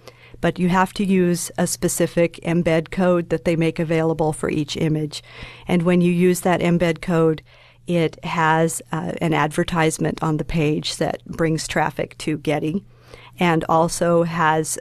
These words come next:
some code that gathers data on visitors to the site, and they're hoping that they'll gather, um,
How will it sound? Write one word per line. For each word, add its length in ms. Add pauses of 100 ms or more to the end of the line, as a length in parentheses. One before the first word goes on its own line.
(220)
some 520 (220)
code 300
that 160
gathers 440
data 480
on 360
visitors 540
to 120
the 120
site, 440
and 160
they're 140
hoping 400
that 220
they'll 180
gather, 520 (760)
um, 460